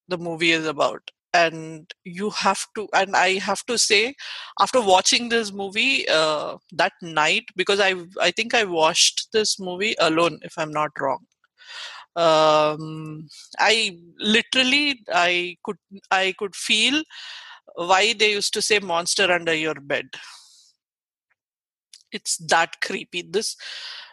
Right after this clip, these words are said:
this guy is, just creeps you out even at looking at him. And you can imagine the way, the things he does, uh, to this woman to, you know, keep her, uh, constantly miserable in her life.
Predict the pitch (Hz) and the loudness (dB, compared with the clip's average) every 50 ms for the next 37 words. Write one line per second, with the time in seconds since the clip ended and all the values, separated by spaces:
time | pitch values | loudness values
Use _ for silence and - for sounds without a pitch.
0 | _ _ - 226 226 190 185 160 - 196 190 190 214 247 269 - - - 196 202 | _ _ -4 -4 -4 -4 -4 0 2 2 4 4 2 2 0 -2 -2 0 0 0
1 | 196 185 185 175 175 _ - - 226 - - - - - - 262 247 233 - - | 0 -2 -6 -14 _ _ -2 0 2 0 0 -2 -4 -2 2 2 2 2 2 2
2 | - 294 277 262 254 254 247 220 208 226 220 226 214 - 214 185 175 - - 208 | 4 6 6 4 4 4 2 2 2 2 0 0 -2 -2 -4 -6 -4 -4 -4 -2
3 | 208 202 208 202 - 180 160 104 - _ _ _ - - - - _ _ _ _ | -2 -2 -2 -2 -6 -10 -10 -12 -12 _ _ _ -20 -20 -20 -20 _ _ _ _
4 | _ _ _ _ _ - 180 185 185 185 180 - - 190 190 180 170 170 175 175 | _ _ _ _ _ -2 -2 0 0 -2 -2 0 0 -2 -2 -2 0 0 0 0
5 | 156 208 208 202 202 185 180 180 185 190 190 185 - - 175 165 - - - 196 | -2 -4 -2 -2 -2 2 2 4 4 4 2 0 -2 -8 -12 -12 -8 -4 -2 -2
6 | 190 202 190 226 226 202 165 175 170 196 - - - - - - - - - - | -2 -2 -2 0 0 2 2 0 0 0 -2 -4 -6 -8 -10 -16 -18 -18 -16 -16
7 | - - - - - - - - 175 170 170 160 160 156 156 151 151 151 151 151 | -14 -14 -14 -14 -14 -8 -2 0 2 4 4 4 4 4 4 4 2 0 -2 -6
8 | 151 151 _ _ _ _ - 85 113 139 170 165 - 196 190 165 180 180 - - | -12 -18 _ _ _ _ -6 -6 -4 -4 -4 0 0 0 2 2 2 2 2 0
9 | - - - - 170 180 180 180 185 202 240 285 330 339 _ _ _ _ _ _ | 0 -2 -2 -4 -4 -4 -2 0 0 0 0 -2 -6 -12 _ _ _ _ _ _
10 | _ _ - 226 220 208 190 190 185 - 165 185 185 202 220 220 - _ _ - | _ _ -6 -6 -4 -4 -4 -4 -2 0 0 0 2 0 -2 -4 -6 _ _ -2
11 | 240 220 - - 247 240 226 208 190 180 180 185 175 175 165 160 156 151 147 147 | -2 -2 0 2 2 4 4 2 -2 -6 -6 -4 0 0 2 2 2 0 -2 -2
12 | 147 - - - - - - - - 101 98 - - - - _ - - - - | -4 -4 -6 -6 -8 -12 -14 -18 -20 -20 -20 -20 -20 -20 -20 _ -20 -20 -20 -20
13 | _ _ _ _ - - 214 190 202 - - - 233 226 - 240 226 202 196 175 | _ _ _ _ -2 0 2 2 2 2 2 2 2 2 2 0 0 0 -2 -2
14 | 160 170 185 170 185 190 185 175 165 165 165 190 170 151 147 156 170 208 247 - | -2 -4 -2 0 0 2 2 0 0 -2 -4 -6 -4 -2 -2 -2 -2 -2 -4 -10
15 | - | -16